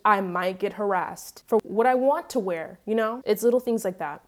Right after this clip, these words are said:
One thing I can take away from this is that, you know, when I was discussing it with Timothy, I really grew closer to him from this because, you know, I really, I'm so grateful to him because he's so, you know, knowledgeable about,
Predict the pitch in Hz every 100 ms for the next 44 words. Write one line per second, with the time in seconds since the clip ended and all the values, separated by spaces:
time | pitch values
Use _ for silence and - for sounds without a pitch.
0 | _ _ _ _ _ - 240 277 302 254
1 | 226 226 226 226 220 190 190 196 185 185
2 | 185 175 175 175 - _ _ _ _ _
3 | _ _ _ _ - 202 185 175 165 -
4 | 185 208 208 202 - 220 220 240 220 190
5 | 190 - 202 190 190 180 180 185 190 185
6 | 180 - 170 208 269 214 202 214 - 185
7 | 190 196 196 170 165 - 165 165 160 -
8 | _ 170 190 214 196 - _ 208 196 185
9 | - 196 180 190 220 226 202 - _ _
10 | _ _ - 320 440 - 247 202 196 262
11 | 277 294 269 254 226 - 254 - - 208
12 | 220 220 202 - 190 180 170 175 175 185
13 | 190 170 165 175 180 175 170 170 165 -